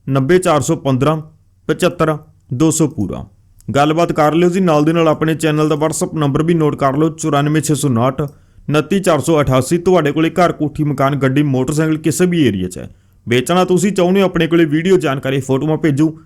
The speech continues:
ਛੇਤੀ ਤੋਂ ਛੇਤੀ ਫ੍ਰੀ ਦੇ ਵਿੱਚ ਆਪਾਂ ਐਡ ਤੁਹਾਡੀ ਲਗਾ ਦਿਆਂਗੇ। ਸਕੋਰਪੀਓ ਗੱਡੀ ਚੈੱਕ ਕਰੋ ਜੀ, ਆਪਾਂ ਲੈ ਕੇ ਪਹੁੰਚੇ ਹਾਂ। ਤੀਜੇ ਨਾਮ ਗੱਡੀ ਆਪਣੇ ਕੋਲੇ ਇਹ ਪਹੁੰਚੀ ਹੈ ਜੀ। ਮਾਲਕ ਨੇ ਤੀਜੇ ਨਾਮ ਦੱਸੀ ਹੈ।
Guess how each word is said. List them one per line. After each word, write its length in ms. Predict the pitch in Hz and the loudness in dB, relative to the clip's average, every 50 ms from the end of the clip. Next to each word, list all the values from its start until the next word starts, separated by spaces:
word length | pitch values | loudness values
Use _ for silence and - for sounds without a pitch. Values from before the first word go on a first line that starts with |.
| _ _ _ - - - | _ _ _ -20 -12 -4
ਛੇਤੀ 280 | - 156 160 160 190 | -2 -2 0 0 -2
ਤੋਂ 160 | 190 - 196 | 0 2 0
ਛੇਤੀ 300 | 190 - 170 160 165 180 | 2 2 -2 -2 0 -2
ਫ੍ਰੀ 260 | 175 - 156 143 165 180 | -2 0 0 0 2 2
ਦੇ 100 | 170 165 | 2 0
ਵਿੱਚ 160 | 151 139 156 | 0 0 -4
ਆਪਾਂ 220 | 143 - - 139 | -4 -2 0 0
ਐਡ 120 | 127 123 117 | 0 0 0
ਤੁਹਾਡੀ 260 | - 151 156 147 135 | 0 0 0 2 2
ਲਗਾ 220 | 135 131 107 95 | 2 2 0 0
ਦਿਆਂਗੇ। 260 | 90 - - - - - - - - _ _ - _ _ _ _ _ - | -2 -6 -10 -12 -14 -14 -18 -20 -20 _ _ -20 _ _ _ _ _ -16
ਸਕੋਰਪੀਓ 480 | - - - 175 180 185 185 - 214 202 | -10 -2 2 2 2 2 0 0 2 2
ਗੱਡੀ 240 | 190 160 160 175 170 165 - - - | 4 4 4 2 2 0 -8 -12 -4
ਚੈੱਕ 220 | - 156 143 - | -2 -2 -2 0
ਕਰੋ 200 | - 156 147 151 | 0 2 2 2
ਜੀ, 120 | 156 147 175 | 4 2 0
ਆਪਾਂ 280 | 165 156 - 151 151 | 0 0 -2 -4 -2
ਲੈ 200 | 151 135 117 113 | 0 0 0 0
ਕੇ 120 | 113 127 131 | 0 -2 -4
ਪਹੁੰਚੇ 380 | 127 135 135 143 139 - 170 | -4 -2 -4 -4 -2 -2 -2
ਹਾਂ। 80 | 160 151 156 - - - _ _ _ _ _ - | -2 -2 -6 -12 -20 -20 _ _ _ _ _ -2
ਤੀਜੇ 320 | 165 - 143 139 180 185 | 0 0 2 2 2 4
ਨਾਮ 220 | 180 175 170 170 170 | 4 4 2 2 2
ਗੱਡੀ 340 | 156 160 156 156 160 156 151 151 - | 2 2 2 2 0 -2 -4 -8 -12
ਆਪਣੇ 280 | - 117 - - 127 123 | -12 -10 -4 -2 -2 -2
ਕੋਲੇ 280 | 123 131 131 135 127 - | 0 0 0 0 0 0
ਇਹ 180 | - 117 110 131 | 0 0 0 0
ਪਹੁੰਚੀ 360 | 131 - 131 135 143 139 165 170 | 0 -2 -2 -2 -2 0 0 0
ਹੈ 60 | 165 | 2
ਜੀ। 100 | 151 170 | 2 2
ਮਾਲਕ 320 | 165 151 135 123 120 123 147 | 0 0 0 -2 -2 -2 -2
ਨੇ 120 | 143 147 | -2 -2
ਤੀਜੇ 380 | 135 139 147 135 117 - 139 139 | -2 -2 -2 -2 -2 0 0 0
ਨਾਮ 200 | 131 123 120 107 | 0 0 -2 -2
ਦੱਸੀ 360 | 98 110 - - - 147 151 | -2 -4 -4 -2 0 0 0
ਹੈ। 80 | 156 | 0